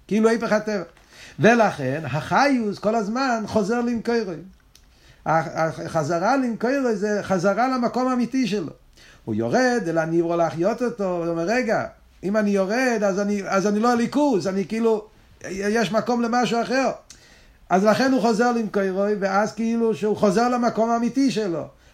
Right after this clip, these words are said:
המקום האמיתי זה, זה אין, זה אין מלבד, זה שאין שום דבר. ואז הוא עוד פעם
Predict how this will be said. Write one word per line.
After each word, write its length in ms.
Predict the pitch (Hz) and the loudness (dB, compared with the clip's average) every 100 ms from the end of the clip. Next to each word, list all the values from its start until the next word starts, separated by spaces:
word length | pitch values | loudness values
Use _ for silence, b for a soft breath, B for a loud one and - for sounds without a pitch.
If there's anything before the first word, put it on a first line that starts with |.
| b | b
המקום 400 | - 180 190 247 | -2 0 4 4
האמיתי 380 | 254 226 208 208 | 2 2 0 -2
זה, 260 | 202 220 214 | -2 -2 0
זה 240 | 233 269 | 4 4
אין, 200 | 285 233 | 4 2
זה 80 | 202 | 2
אין 260 | 233 240 240 | 2 0 0
מלבד, 280 | 254 269 214 196 | 2 2 2 -2
זה 140 | 170 | -2
שאין 220 | 190 262 | -2 0
שום 160 | 202 220 | -2 -4
דבר. 220 | 196 175 - _ _ _ _ _ B B B | -6 -6 -12 _ _ _ _ _ B B B
ואז 960 | 131 160 269 294 254 233 226 196 135 - | -2 2 4 6 4 4 2 -2 -6 -6
הוא 220 | 147 170 | 2 4
עוד 140 | 226 240 | 4 2
פעם 400 | - 294 254 | 2 2 2